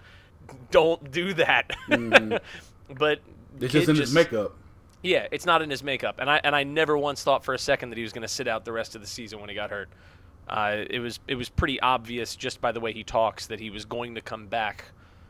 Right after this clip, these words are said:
Speaker 1: you know, regardless of, you know, anything else, regardless of money considerations and what have you. Um,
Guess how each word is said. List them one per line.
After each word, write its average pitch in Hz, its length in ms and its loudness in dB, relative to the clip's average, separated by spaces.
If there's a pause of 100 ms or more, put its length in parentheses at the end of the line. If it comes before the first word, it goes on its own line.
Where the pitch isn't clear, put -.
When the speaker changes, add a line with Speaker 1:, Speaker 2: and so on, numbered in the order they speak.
(140)
Speaker 1:
you 123 120 -10
know, 117 120 -4
regardless 117 760 -4
of, 101 560 -10
you 113 80 -12
know, 107 140 -6
anything 110 460 -8
else, 101 340 -8
regardless 110 400 -4
of 104 80 -14
money 104 400 -12
considerations 98 720 -10
and 101 60 -10
what 95 100 -8
have 98 180 -2
you. 95 140 -12 (720)
Um, 95 500 -2